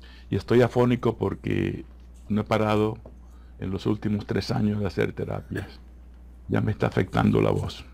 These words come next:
Resulta que, eh, el diablo existe y yo lo veo todos los días en el espejo. Eh, todos tenemos una parte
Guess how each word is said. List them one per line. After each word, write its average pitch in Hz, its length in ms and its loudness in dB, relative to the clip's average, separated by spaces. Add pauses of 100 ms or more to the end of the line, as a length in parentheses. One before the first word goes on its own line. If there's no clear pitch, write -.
(1400)
Resulta 151 460 4
que, 113 500 8
eh, 107 560 4 (760)
el 107 100 2
diablo 151 260 8
existe - 600 -2 (880)
y 113 100 2
yo 120 120 8
lo 139 160 10
veo 139 180 10
todos 147 380 4
los 127 180 -2
días 101 520 -6
en 101 120 0
el 98 100 0
espejo. - 420 -4 (2500)
Eh, - 500 4 (600)
todos 165 380 6
tenemos 127 680 4 (1120)
una 123 300 4
parte 123 580 4